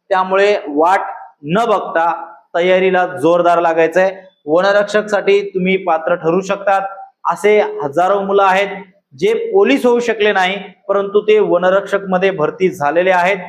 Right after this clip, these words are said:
आमचा सुद्धा विद्यार्थी आहे, त्याचं पण, अ, उदाहरण मी देईल तुम्हाला. कारण तेही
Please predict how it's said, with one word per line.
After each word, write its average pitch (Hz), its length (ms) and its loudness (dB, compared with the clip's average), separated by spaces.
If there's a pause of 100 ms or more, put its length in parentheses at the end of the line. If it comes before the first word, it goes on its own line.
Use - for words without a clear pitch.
(240)
आमचा 175 440 -2
सुद्धा 196 300 -2
विद्यार्थी 196 500 2
आहे, 190 120 2
त्याचं 190 300 -2
पण, 190 280 -4 (360)
अ, 143 60 0
उदाहरण 160 600 2
मी 202 160 -4
देईल 190 340 0
तुम्हाला. 190 360 2 (460)
कारण 185 260 -4
तेही 196 260 0